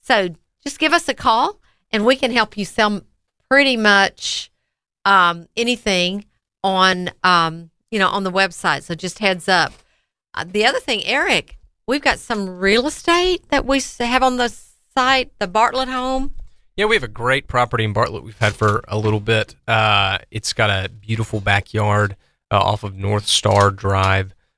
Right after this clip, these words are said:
Speaker 2: Um, that's a really beautiful spot, uh, uh, over there in Bartlett. Um, yeah, folks, if you, if you have a, a competitive asset in your home, which, you know, some, some p-, homes are more competitive than others,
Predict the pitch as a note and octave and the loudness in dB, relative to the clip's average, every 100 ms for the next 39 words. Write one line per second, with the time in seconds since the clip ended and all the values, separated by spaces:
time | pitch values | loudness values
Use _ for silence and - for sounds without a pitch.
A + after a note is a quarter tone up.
0 | _ G2+ G2 F#2+ F#2+ - A2 - G2+ G#2 | _ 0 2 0 -4 -8 -8 -4 -2 0
1 | G#2 G2 G#2 G2 A2 - - - - - | 0 -2 -8 -10 -12 -6 -4 0 0 -2
2 | - _ _ - F#2+ E2+ - - - _ | -8 _ _ -6 -2 0 -2 -10 -16 _
3 | _ G2 F#2+ G#2 G2 F#2+ F#2+ G2 G2 - | _ 0 0 0 2 2 2 0 -2 0
4 | G#2 - - G#2 G2+ G#2 - C3+ - D#3 | -4 -4 -4 0 0 -2 -8 -8 0 2
5 | - A#2+ A#2 A2+ G#2+ - _ A#2 A2 G#2+ | 2 -2 0 -2 -2 -6 _ -10 -8 -6
6 | C#3+ E3 D3 - G#2+ G#2+ G2 F#2 _ _ | -4 -4 -6 -8 -2 0 0 -4 _ _
7 | _ G#2 - - - - A#2+ A2+ F#2+ G2 | _ -8 -8 -16 -14 -4 -2 0 0 0
8 | G#2 A2 G2+ - _ _ _ _ _ _ | 0 0 -2 -4 _ _ _ _ _ _
9 | G2+ G#2+ G#2 G2+ F#2+ F#2 - G2 F#2+ A#2 | -4 -2 -2 -2 -4 -6 -4 0 0 0
10 | C3+ _ G2+ - - - _ _ - G#2 | -4 _ -2 -2 -6 -10 _ _ -2 -2
11 | - - D#3+ D#3+ - - - E3+ E3+ - | -2 2 2 2 -2 -6 0 0 0 -10
12 | _ _ _ _ E3 B2+ G2+ A#2+ - - | _ _ _ _ 4 4 2 -4 -8 -6
13 | A2+ A2+ A2 A2 G#2 G2+ G2 G2 F#2+ G2 | -2 -2 -2 0 0 0 -2 0 0 0
14 | F#2 - | -2 -6